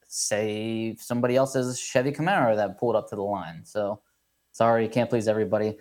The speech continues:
which I've learned in our time, Craig, in this podcast, with driver interviews, with Drag Insights, you can't please everybody,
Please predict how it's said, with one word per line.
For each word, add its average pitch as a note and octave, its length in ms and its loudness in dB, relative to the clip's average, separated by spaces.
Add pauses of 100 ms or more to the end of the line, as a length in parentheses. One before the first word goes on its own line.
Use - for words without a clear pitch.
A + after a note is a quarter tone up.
(140)
which A#3 140 4
I've A3+ 140 4
learned C#3+ 460 2 (480)
in C3+ 60 4
our C3 120 6
time, B2+ 500 2
Craig, B2 340 2
in A#2 120 -2
this A2+ 160 0
podcast, B2+ 920 2 (100)
with G#2+ 260 -10
driver B2 320 2
interviews, C3 1000 0
with G#2+ 240 -4
Drag B2 260 2
Insights, C3+ 680 0 (440)
you C3+ 140 -2
can't C#3 280 -2
please G#2 240 -4
everybody, F#2 560 -8